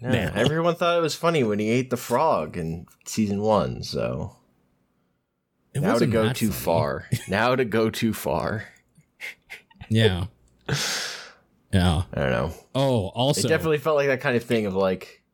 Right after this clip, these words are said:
Speaker 1: people like this thing. Let's lean way too hard into it so they don't like it anymore.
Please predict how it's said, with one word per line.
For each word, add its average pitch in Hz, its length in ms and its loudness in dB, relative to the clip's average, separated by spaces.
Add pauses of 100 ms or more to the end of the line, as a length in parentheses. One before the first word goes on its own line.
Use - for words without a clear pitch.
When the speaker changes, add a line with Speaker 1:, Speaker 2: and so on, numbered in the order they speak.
(120)
Speaker 1:
people 190 320 0
like 190 260 0
this 110 280 -2
thing. 78 400 -2
Let's 160 580 0 (800)
lean 127 540 2
way 127 180 2
too 131 220 0
hard 123 280 2
into 95 340 -2
it 95 180 -4
so 98 180 -2
they 104 140 2
don't 120 180 0
like 87 240 -4
it 80 80 -6
anymore. 76 480 -6